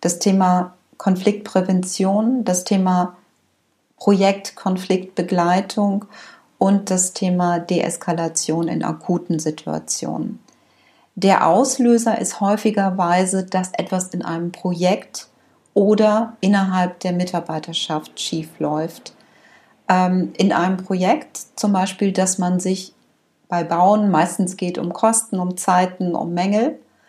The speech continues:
oder bei Mietverträgen auch wieder darüber, dass man sich nicht verständigen kann in Bezug auf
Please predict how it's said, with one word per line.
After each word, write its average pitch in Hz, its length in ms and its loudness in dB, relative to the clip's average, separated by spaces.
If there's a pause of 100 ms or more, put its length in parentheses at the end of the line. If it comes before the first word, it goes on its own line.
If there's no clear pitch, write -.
(420)
oder 202 280 4
bei 185 180 0
Mietverträgen 196 880 0
auch 185 320 0
wieder 190 300 2
darüber, 180 760 2
dass 180 200 -2
man 180 120 0
sich 180 200 -4
nicht 185 180 -4
verständigen 180 760 0
kann 175 480 0 (380)
in 190 220 6
Bezug 185 640 0
auf 170 520 0